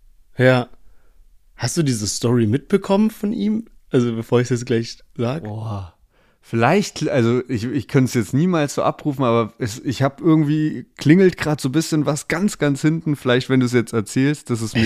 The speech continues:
Speaker 1: Es
Speaker 2: bewusst wird, aber erzähl, ich weiß es nicht.
Speaker 1: Ja, das ist viel zu arg. Ich muss jetzt einmal ganz kurz so vorlesen. Wie gesagt, <laughs> wir sind ein Deutschrap-Podcast, wir müssen Bescheid wissen.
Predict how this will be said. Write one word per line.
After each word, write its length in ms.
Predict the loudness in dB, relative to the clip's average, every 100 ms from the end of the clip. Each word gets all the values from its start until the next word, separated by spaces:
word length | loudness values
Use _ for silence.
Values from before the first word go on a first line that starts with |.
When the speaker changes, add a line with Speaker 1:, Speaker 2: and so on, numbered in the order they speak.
| 4 2
Speaker 1:
Es 80 | -4
Speaker 2:
bewusst 480 | -4 -2 -2 -4
wird, 160 | -6 -2
aber 160 | 0 0
erzähl, 420 | 0 -2 -2 -2
ich 120 | -2
weiß 240 | -2 -2
es 60 | -6
nicht. 160 | -10 -12 0
Speaker 1:
Ja, 280 | 4 4 2 -4
das 100 | -8
ist 60 | -6
viel 260 | -4 -4 -4
zu 120 | -2
arg. 140 | 0
Ich 60 | 0
muss 160 | -4 -4
jetzt 100 | -2
einmal 180 | 2
ganz 180 | 2 0
kurz 160 | -4 -10
so 60 |
vorlesen. 680 | -2 2 4 4 2 0 -4 -2
Wie 120 | 0
gesagt, 520 | 2 0 -2 -10 -4
<laughs> 20 |
wir 100 | -4
sind 160 | 0 2
ein 40 |
Deutschrap-Podcast, 960 | 4 2 2 0 2 0 0 0 0 0
wir 80 | -2
müssen 260 | -2 -2
Bescheid 400 | -2 0 0 2
wissen. 240 | -2 -4